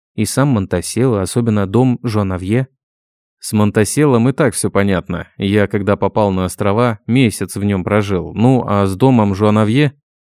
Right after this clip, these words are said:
Тут он улыбнулся мечтательно. «Служаночка у него одна есть, сладкая такая девочка, спасу нет.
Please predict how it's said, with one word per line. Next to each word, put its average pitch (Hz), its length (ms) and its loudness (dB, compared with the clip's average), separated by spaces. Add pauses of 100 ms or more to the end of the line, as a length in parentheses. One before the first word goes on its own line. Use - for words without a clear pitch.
(120)
Тут 151 200 -4
он 139 200 0
улыбнулся 110 640 0
мечтательно. 90 720 -4 (400)
«Служаночка 117 800 0
у 95 40 -2
него 98 220 0
одна 92 220 0
есть, 82 300 -6
сладкая 127 420 -2
такая 104 300 0
девочка, 107 520 -2
спасу 101 480 -4
нет. 87 300 -6